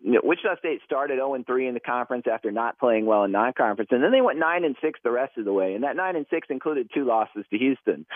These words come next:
Um, so th-, they were playing pretty darn well. Um, Tulane Tulane actually swept Wichita State last year and beat them the first time this year, and in every one of those games, Tulane was down thirteen points in the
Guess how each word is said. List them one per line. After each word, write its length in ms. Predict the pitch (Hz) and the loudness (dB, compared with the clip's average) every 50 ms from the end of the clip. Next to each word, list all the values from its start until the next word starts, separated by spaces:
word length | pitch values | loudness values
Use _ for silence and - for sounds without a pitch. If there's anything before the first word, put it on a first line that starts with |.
| - - - - | -10 -6 0 6
Um, 280 | - 117 113 110 110 - | 8 8 8 8 8 6
so 100 | - 110 | 6 4
th-, 300 | - - 120 123 107 - | 4 6 6 6 6 6
they 80 | 127 143 | 4 2
were 100 | 220 262 | 0 0
playing 240 | - - 233 226 - | 0 0 -2 -2 -2
pretty 240 | - 190 180 165 | -4 -4 -2 -2
darn 260 | 139 160 156 147 139 139 | -4 -4 -4 -4 -4 -4
well. 300 | 160 190 143 123 - _ - - - - - - - | -4 -2 -2 -4 -6 _ -14 -20 -20 -20 -12 -2 2
Um, 240 | - 131 131 127 - - - | 4 6 6 6 4 8 8
Tulane 400 | 185 190 196 190 180 170 160 156 - _ _ _ _ _ _ _ _ _ - | 10 10 10 8 6 4 2 0 -2 _ _ _ _ _ _ _ _ _ 8
Tulane 180 | - 247 277 277 | 8 10 10 8
actually 300 | 269 269 - - - - - | 4 2 2 0 0 0 0
swept 220 | - 175 208 - - | -4 -4 -4 -4 -4
Wichita 380 | 214 214 - - - 190 165 160 - | -4 -4 -4 -4 -4 -4 -4 -4 -2
State 200 | 175 156 143 110 | -2 -2 0 0
last 260 | 135 135 139 151 - - | -2 -2 -2 -4 -4 -2
year 160 | 147 143 135 | 2 2 2
and 140 | 120 117 113 | 2 2 0
beat 180 | 135 147 165 - | -2 -4 -4 -2
them 200 | 151 143 131 123 | -4 -4 -4 -4
the 80 | 123 127 | -8 -6
first 260 | - 143 139 131 - | -4 -4 -4 -4 -2
time 200 | - 135 120 120 | -2 -2 0 0
this 120 | 127 127 - | 0 -2 0
year, 100 | - 123 | 0 0
and 80 | 120 120 | 2 2
in 100 | 120 120 - | 0 -2 -2
every 220 | - 156 165 185 175 | -4 -2 -2 -2 -2
one 160 | 165 160 151 | -2 -2 -2
of 60 | 147 | -2
those 160 | 147 139 120 - | -2 -4 -4 -6
games, 260 | 139 127 120 117 107 - | -6 -6 -6 -8 -8 -2
Tulane 240 | - 131 123 117 117 | 2 4 4 4 4
was 120 | 113 110 113 | 2 0 0
down 220 | 123 117 110 107 | 0 0 0 -2
thirteen 420 | - 123 117 - - 135 117 104 | -2 -4 -4 -2 -2 -2 -2 -2
points 320 | - 117 110 95 80 - - | 0 0 0 0 -2 -4 -4
in 80 | 101 95 | -4 -4
the 60 | 87 | -2